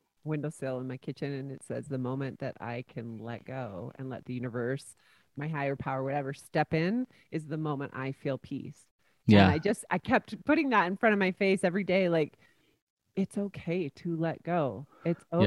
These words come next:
Speaker 2: Yes.
Speaker 1: Like, reminding myself that I wasn't just going to be alone
Speaker 2: Yes.
Speaker 1: forever.
Speaker 2: Right.
Speaker 1: And I think that was so scary for me is, <sighs> wait, I wanna grow old with someone.
Speaker 2: Right.
Speaker 1: And,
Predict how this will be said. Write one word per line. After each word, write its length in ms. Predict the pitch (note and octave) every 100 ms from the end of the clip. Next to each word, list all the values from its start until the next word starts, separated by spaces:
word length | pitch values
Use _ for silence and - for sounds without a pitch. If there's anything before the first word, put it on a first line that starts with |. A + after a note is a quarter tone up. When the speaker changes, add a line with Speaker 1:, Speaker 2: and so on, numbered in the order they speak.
| G2+
Speaker 2:
Yes. 180 | A3+ -
Speaker 1:
Like, 180 | G3+ G3+
reminding 640 | G#3 G3+ G#3 F3+ G3+ A#3 G#3
myself 480 | F3 - E3 D#3+
that 140 | - E3+
I 120 | F3
wasn't 420 | E3+ G3+ C#4+ F#3
just 260 | - F#3+ -
going 220 | F#3+ F#3
to 60 | F3
be 140 | E3+
alone 540 | D#3 D3+ D3 G2+ D3 - _ - _ _ - B2+
Speaker 2:
Yes. 380 | G2+ F#2+ B2+ -
Speaker 1:
forever. 120 | - - - _ -
Speaker 2:
Right. 220 | C3+ G#2+
Speaker 1:
And 200 | F2 E3+ - - F3
I 100 | F#3
think 300 | C4+ G3+ E3
that 220 | F3 F#3
was 160 | F3
so 220 | - F3+ E3
scary 400 | - D#3+ E3+ D#3+
for 180 | D3+
me 260 | C#3 C#3 C#3
is, 320 | C#3+ C3+ - _ -
<sighs> 380 | E3+ E3 _ -
wait, 220 | G3+ A#3 -
I 120 | D#3+
wanna 260 | F3+ G3+ G3
grow 260 | F3 D#3
old 240 | E3 F3+ E3+
with 160 | D3+
someone. 520 | - B2 A2+ D#2+ - - _ _ _ _ A#2
Speaker 2:
Right. 200 | G#2 D#3
Speaker 1:
And, 160 | D3+